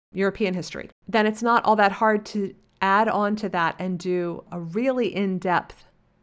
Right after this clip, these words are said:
chunk of study specifically on Elizabethan England or specifically on Western Europe leading up to World War One.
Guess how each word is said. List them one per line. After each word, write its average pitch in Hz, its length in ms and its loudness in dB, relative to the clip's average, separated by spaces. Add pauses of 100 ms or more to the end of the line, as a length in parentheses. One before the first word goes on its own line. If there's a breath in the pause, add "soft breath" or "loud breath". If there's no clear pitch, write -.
(100)
chunk 190 260 -2
of 196 80 -4
study 180 300 -4
specifically 208 580 -4
on 185 220 2
Elizabethan 175 560 -4
England 156 420 -10 (360)
or 180 320 2
specifically 208 720 -4
on 175 480 2
Western 185 500 -2
Europe 180 320 2
leading 185 380 -2
up - 240 -2
to - 160 -10
World 165 240 -4
War 165 180 -4
One. - 380 -4